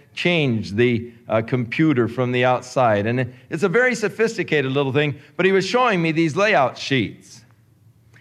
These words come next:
with all of the little circuitry designs within it. But in all of this circuitry design, he's got Romans ten, nine and ten.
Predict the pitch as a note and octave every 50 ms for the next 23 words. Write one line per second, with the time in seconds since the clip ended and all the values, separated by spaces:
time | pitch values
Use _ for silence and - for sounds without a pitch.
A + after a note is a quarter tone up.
0 | - - _ _ _ - C3 C3+ D3+ E3 F3+ F#3+ G3 G3+ G3+ G3+ G3+ G3+ G3+ G#3
1 | G#3 G#3 F3+ G3+ G3 F#3+ G3 G3 G#3+ G3 G3 - G3 F#3+ F#3 F#3+ G3+ F#3+ - F#3
2 | F#3 F#3 E3+ E3+ D3+ C3 E3 E3 E3 D#3+ D#3 D3+ D3+ C3+ C#3 C#3+ D#3 D3+ E3+ D#3
3 | C3 A2 - - - - _ - F3 F#3+ G3+ A3+ B3+ C4+ C4 B3 B3+ B3+ B3 A#3+
4 | G#3 A3+ A3+ A3+ - A#3+ A#3 A3+ A3+ G#3 - - G#3 G3 F#3 F#3+ F3 D3 G3+ G#3+
5 | A3 G3 D#3+ C#3+ C#3 C3+ C3 A2 E3 D#3 D3 - D#3+ F3 G#3 G#3+ G#3 G3+ G3 F#3
6 | F#3 - - G3 G3 F#3+ D#3+ C3+ A#2 A2+ A#2+ C3 C#3 C#3 C#3+ C#3 C#3 C#3 C3 -
7 | C#3 C3 A2 F#2 D2+ C2+ - -